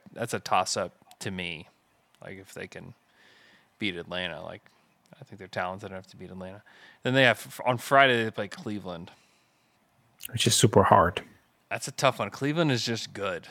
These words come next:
Speaker 1: Like, they're just flat
Speaker 2: Yeah.
Speaker 1: out a good team. They're not flawless, but they're really good. Uh, they beat a, a Bucks team that is good. They don't, the Bucks didn't have Giannis, but
Speaker 2: Mm-hmm.
Speaker 1: still,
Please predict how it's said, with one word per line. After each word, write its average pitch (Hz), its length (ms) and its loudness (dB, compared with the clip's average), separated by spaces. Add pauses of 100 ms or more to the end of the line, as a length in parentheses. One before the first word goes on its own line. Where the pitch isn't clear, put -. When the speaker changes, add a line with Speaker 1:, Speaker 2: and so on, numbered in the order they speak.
(240)
Speaker 1:
Like, 104 160 -12
they're 117 140 -4
just 123 220 -4
flat 110 340 2
Speaker 2:
Yeah. 107 160 6
Speaker 1:
out 107 140 -2 (360)
a 107 80 -6
good 101 280 -8
team. 95 400 -10 (280)
They're 110 140 -4
not 127 200 2
flawless, 110 800 2 (920)
but 107 140 -8
they're 104 140 -4
really 101 280 -6
good. 90 400 -12 (300)
Uh, 98 240 -8 (200)
they 113 120 -6
beat 117 340 -4 (320)
a, 110 100 -6 (480)
a - 80 -4
Bucks 104 360 -6
team 101 420 -6 (320)
that 101 180 -4
is 101 420 -8 (460)
good. 101 360 -4
They 104 80 -8
don't, 101 300 -10
the 110 80 -12
Bucks 101 320 -8
didn't 101 200 -12
have 98 400 -2
Giannis, 98 640 -4 (920)
but - 100 2
Speaker 2:
Mm-hmm. 117 200 10
Speaker 1:
still, 107 540 0